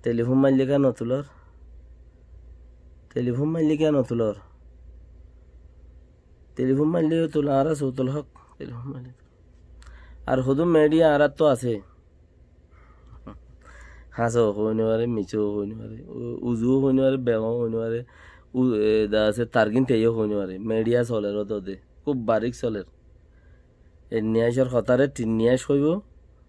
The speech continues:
হই ওরে কি করে দে? টাইমমান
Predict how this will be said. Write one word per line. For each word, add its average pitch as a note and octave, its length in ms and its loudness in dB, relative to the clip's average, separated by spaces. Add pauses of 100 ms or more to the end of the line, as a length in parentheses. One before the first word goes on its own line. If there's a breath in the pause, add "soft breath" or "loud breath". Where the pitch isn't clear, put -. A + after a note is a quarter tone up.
(220)
হই B2+ 300 2
ওরে D3+ 180 4
কি D3 140 2
করে B2+ 160 2
দে? C#3 200 0 (1900)
টাইমমান A#2 380 2